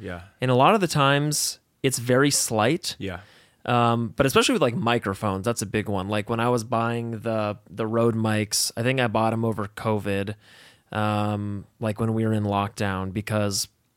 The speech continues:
Speaker 2: the church that I was working at at the time, we were doing all online services, but we
Speaker 1: Okay.
Speaker 2: were recording from our
Speaker 1: Yeah.
Speaker 2: home.
Speaker 1: Yeah.
Speaker 2: And they were continuing to pay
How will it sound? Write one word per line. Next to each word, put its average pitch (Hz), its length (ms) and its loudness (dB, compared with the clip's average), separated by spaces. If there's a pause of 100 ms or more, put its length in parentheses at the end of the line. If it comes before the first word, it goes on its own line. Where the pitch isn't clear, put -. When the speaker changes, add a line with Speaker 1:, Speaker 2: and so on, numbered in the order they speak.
(160)
Speaker 2:
the 113 80 0
church 143 320 2
that 113 100 2
I 113 60 4
was 107 140 0
working 107 280 -4
at 107 140 -2
at 98 80 -10
the - 80 -20
time, 117 600 0 (840)
we 120 240 2
were 117 120 4
doing 117 300 2
all 120 180 4
online 110 300 0
services, - 720 -6 (440)
but 127 140 4
we 127 160 4
Speaker 1:
Okay. 120 60 4
Speaker 2:
were 120 80 4
recording 139 560 2
from 120 280 0
our 113 100 2
Speaker 1:
Yeah. 110 100 -2
Speaker 2:
home. 127 480 2
Speaker 1:
Yeah. 90 160 -4 (560)
Speaker 2:
And 117 480 0 (320)
they 117 420 2
were 131 140 2
continuing 127 560 -2
to 113 80 -2
pay 123 520 2